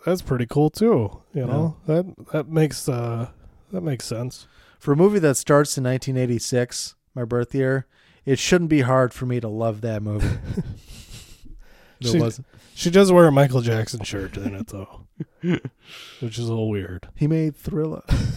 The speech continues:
Speaker 1: <laughs> Thriller.
Speaker 2: Um, all right. So what's your number one?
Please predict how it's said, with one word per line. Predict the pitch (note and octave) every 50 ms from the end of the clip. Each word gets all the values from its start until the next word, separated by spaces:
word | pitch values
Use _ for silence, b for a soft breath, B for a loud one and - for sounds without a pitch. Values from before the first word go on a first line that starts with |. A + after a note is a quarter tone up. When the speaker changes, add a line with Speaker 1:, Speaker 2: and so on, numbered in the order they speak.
| B B B B B B B
Speaker 1:
<laughs> | B B B B B B B B _ _ _ _ _ -
Thriller. | - G3 - D#2+ - B2+ - _ _ _ _ B B B B B B B B B B B B B B B B B B B -
Speaker 2:
Um, | D#3 D3+ D3+ C#3+ C#3+ C#3 C3 C3 C#3+ B2+ _ _ -
all | C3+
right. | C#3+ E3 E3 C#3 -
So | - - C#3+
what's | C3+ C#3+ D3 - -
your | D3+ D3+
number | D3+ D3 D3
one? | C#3+ D#3 D#3+ D#3 D3 B2+ A2+ G#2+ F3+